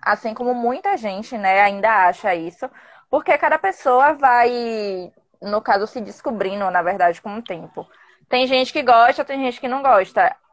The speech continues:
Pra mim, assim, foi ótimo, porque a gente não parou, né, a nossa vida.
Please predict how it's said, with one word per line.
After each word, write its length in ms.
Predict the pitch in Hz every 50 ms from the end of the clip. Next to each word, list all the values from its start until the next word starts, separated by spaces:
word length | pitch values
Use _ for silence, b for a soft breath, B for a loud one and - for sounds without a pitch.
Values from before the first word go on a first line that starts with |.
| - - -
Pra 220 | 262 254 262 277
mim, 260 | 294 254 226 220 233
assim, 540 | 254 269 262 _ - 233 214 220 233 247 262
foi 260 | 247 - 269 247 262
ótimo, 540 | 285 294 240 196 180 - - 208 180 180 180
porque 480 | - - 220 220 - _ - 226 196 202
a 80 | 196 202
gente 300 | 202 208 202 - - 226
não 200 | 214 208 214 220
parou, 440 | - 262 262 277 254 220 214 208 196
né, 160 | 185 180 175
a 60 | 180
nossa 280 | 175 175 - - 208 196
vida. 420 | 170 180 170 156 147 - 165